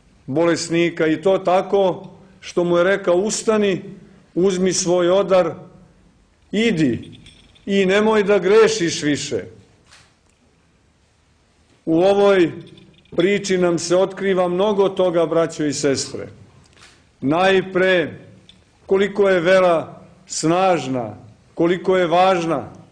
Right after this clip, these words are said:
i koliko bez nje ne možemo ništa učiniti. I vidimo da je vera zajednice,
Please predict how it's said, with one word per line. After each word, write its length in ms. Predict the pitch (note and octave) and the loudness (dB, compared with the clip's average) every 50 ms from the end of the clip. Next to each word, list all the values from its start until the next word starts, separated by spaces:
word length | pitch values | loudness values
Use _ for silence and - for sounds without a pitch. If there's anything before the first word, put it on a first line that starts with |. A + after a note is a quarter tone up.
| _ _ _ _ _ _ _ _ _ _ _ _ _ _ - | _ _ _ _ _ _ _ _ _ _ _ _ _ _ -10
i 140 | F3 D3+ - | -10 -6 -2
koliko 420 | - E3+ F3+ G#3 G3+ G#3 A3 G#3+ | 0 0 0 0 0 0 0 0
bez 280 | F3+ F3+ F#3 E3 D3+ E3+ | 2 2 0 -2 0 0
nje 160 | G3 G3+ G3 | 0 0 0
ne 100 | F#3+ G3 | 0 0
možemo 400 | G3 G3+ G3 F3+ F3 F#3+ F#3+ F#3+ | 0 0 0 0 0 0 0 0
ništa 400 | G3+ A3+ A#3+ G3+ - - - F3+ | 0 0 -2 -2 -2 -2 -2 0
učiniti. 680 | E3 D3+ C#3+ - - D3 C#3+ C3 A#2+ - - - G2+ - - - _ _ - - - _ _ - - - - D3 - - - - - _ _ _ _ _ _ _ _ _ _ _ _ _ _ _ _ _ _ _ _ _ _ _ _ _ _ - - _ - | 0 -2 -4 -2 -2 -2 -2 -2 -4 -6 -10 -16 -16 -16 -18 -20 _ _ -20 -20 -20 _ _ -18 -16 -14 -14 -14 -16 -18 -20 -20 -20 _ _ _ _ _ _ _ _ _ _ _ _ _ _ _ _ _ _ _ _ _ _ _ _ _ _ -20 -20 _ -6
I 160 | F#3 F#3 F3+ | -2 -2 0
vidimo 880 | D3+ D#3 G3+ A3 G3 A3 A3+ A3 G#3+ G#3+ G#3+ G3+ F#3 - - - - - - - - - _ _ _ _ _ - - - - - - _ _ _ _ _ _ - | 0 0 -2 -2 -2 -2 0 2 2 2 2 2 0 -2 -6 -14 -20 -20 -20 -20 -20 -20 _ _ _ _ _ -20 -20 -20 -20 -20 -20 _ _ _ _ _ _ -8
da 200 | C#3 C#3+ F3+ F#3 | -2 0 2 2
je 520 | F#3 F#3 F#3 F#3 F3 E3+ E3+ - - - - - - - _ _ _ _ _ _ _ _ _ _ _ _ _ _ _ _ _ _ _ _ _ _ _ _ _ - | 4 4 4 2 2 0 -2 -6 -14 -20 -20 -20 -20 -20 _ _ _ _ _ _ _ _ _ _ _ _ _ _ _ _ _ _ _ _ _ _ _ _ _ -12
vera 500 | C3 B2+ C3 E3+ G#3 A3 G#3+ G#3 G3+ F3+ | -8 -4 -2 0 2 2 4 4 2 2
zajednice, 1040 | D#3+ D3 F#3 A3 A#3+ B3 A3+ G#3 F#3 D#3 D3+ D3 C#3 - - - C3 A#2 G2+ F#2 | 2 0 0 2 4 4 4 4 4 2 0 -4 -4 -6 -6 -6 -4 -4 -4 -6